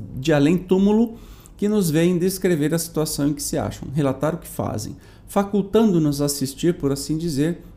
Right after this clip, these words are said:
a todas as peripécias da nova vida que lá vivem e mostrando-nos, por esse meio, a sorte inevitável que nos está reservada de acordo com os nossos méritos e deméritos.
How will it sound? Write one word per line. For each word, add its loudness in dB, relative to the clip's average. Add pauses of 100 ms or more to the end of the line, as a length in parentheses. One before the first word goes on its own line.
a -6
todas -2
as -6 (200)
peripécias -2 (200)
da 0
nova 4
vida 0 (240)
que 2
lá 6
vivem 2 (440)
e 4
mostrando-nos, 4 (460)
por 4
esse 4
meio, 4 (920)
a 2
sorte 2
inevitável 2
que -4
nos 2
está -2
reservada 2
de -2
acordo -2
com -4
os 0
nossos 0
méritos 0 (120)
e -8
deméritos. 0